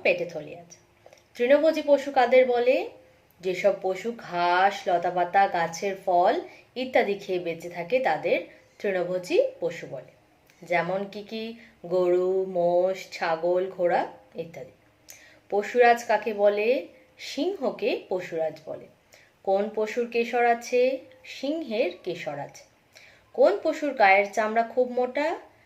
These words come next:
গন্ডারের গায়ের চামড়া খুব মোটা। কোন পশু দাঁড়িয়ে ঘুমায়?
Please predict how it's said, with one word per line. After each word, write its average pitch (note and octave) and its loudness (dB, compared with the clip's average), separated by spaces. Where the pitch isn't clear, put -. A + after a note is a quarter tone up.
গন্ডারের E3+ -2
গায়ের E3 0
চামড়া G3+ -2
খুব A#3 -2
মোটা। F3+ -4
কোন C4+ 2
পশু C4+ 2
দাঁড়িয়ে A#3+ 4
ঘুমায়? A#3+ -2